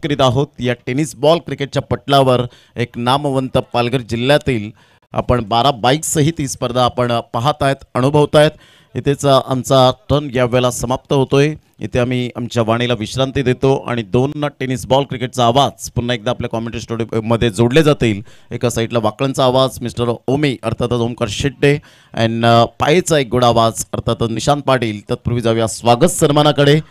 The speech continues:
आणि लगेच येऊया live action Prince मूव्हीच्या माध्यमातून. second इनिंगमध्ये पंचवीस धावांचं target set केलं अष्टविनायक नायगाव संघाने. स्वयं इलेव्हन नितीन पाटील यांनी पुरस्कृत, अ, केलेला हा संघ अर्थातच स्वयं इलेव्हन गोरसई B.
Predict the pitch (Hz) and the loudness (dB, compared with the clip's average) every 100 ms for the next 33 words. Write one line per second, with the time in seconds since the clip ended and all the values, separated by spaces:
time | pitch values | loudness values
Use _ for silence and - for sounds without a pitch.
0 | - - 113 120 117 170 180 151 135 127 | -18 -8 -2 0 2 0 -2 0 2 2
1 | 110 123 151 151 - - - 123 113 139 | 2 0 0 -4 -6 -8 -4 -4 -2 -6
2 | 123 123 120 131 120 110 123 123 120 123 | -6 -6 -4 -2 -2 -2 0 -2 -2 -6
3 | - 156 190 180 - 165 170 160 165 139 | -6 -6 -6 -8 -4 -2 0 0 0 -4
4 | 120 110 117 131 139 135 135 120 127 147 | -6 -8 -4 -2 -2 -6 -6 -2 -2 -2
5 | - 156 - 156 156 131 - 143 139 135 | -4 -6 -2 0 0 -2 -2 0 2 0
6 | 127 123 139 147 135 143 147 127 113 - | -2 -2 0 -2 0 2 4 4 0 -6
7 | - - - 127 156 160 - 135 139 143 | -16 -10 0 4 4 2 -4 0 2 2
8 | 139 127 131 120 139 143 127 - 127 120 | -2 -4 -2 0 0 -2 -8 -8 -6 -4
9 | 107 147 - 180 165 _ - 156 151 135 | -2 -4 -4 -8 -8 _ 4 4 4 2
10 | 151 143 120 - - - 127 - 147 147 | 4 6 4 0 -12 -2 -2 0 0 2
11 | 131 127 - - 123 123 - 117 120 123 | 2 2 -2 -4 -4 -4 -4 -2 0 0
12 | 120 120 120 120 95 95 113 - 120 117 | 0 2 0 -2 -6 -4 -2 -4 -4 -4
13 | 82 87 127 135 110 | -6 4 6 6 2